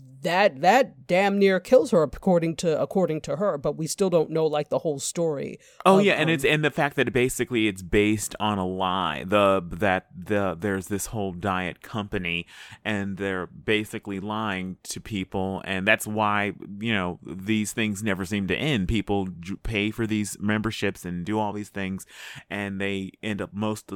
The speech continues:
Speaker 2: most times coming back to it. I mean, that's one of the things with that show, The Biggest Loser, uh, all the controversies they've had of the things they do to get people to lose this weight, uh,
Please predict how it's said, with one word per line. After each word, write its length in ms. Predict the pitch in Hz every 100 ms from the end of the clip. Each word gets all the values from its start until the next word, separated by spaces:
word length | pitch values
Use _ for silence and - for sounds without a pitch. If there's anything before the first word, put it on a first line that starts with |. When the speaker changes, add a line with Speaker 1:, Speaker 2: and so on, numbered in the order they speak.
| 90
Speaker 2:
most 360 | 98 104 104
times 260 | - 98 98
coming 260 | 110 101
back 220 | 95 104 131
to 100 | 95
it. 60 |
I 40 | 92
mean, 120 | 98
that's 220 | 101 101
one 80 | 113
of 60 |
the 60 | 101
things 160 | 113 107
with 100 | 107
that 140 | 92
show, 200 | - 110
The 100 | 98
Biggest 340 | 92 98 98
Loser, 540 | 101 120 180 160 82 - - - - - -
uh, 220 | 117 107 -
all 160 | 113
the 80 | 113
controversies 720 | - 117 110 107 107 113 101
they've 320 | 90 120 156
had 300 | 123 95 92
of 160 | - 92
the 180 | 98 -
things 240 | 110 107
they 160 | 110 107
do 300 | 95 123 139
to 80 | 104
get 160 | 95
people 260 | - 110 101
to 80 | 101
lose 320 | 101 104 90
this 260 | 90 87
weight, 460 | 98 113 147 120 - - - - -
uh, 460 | 117 110 107 101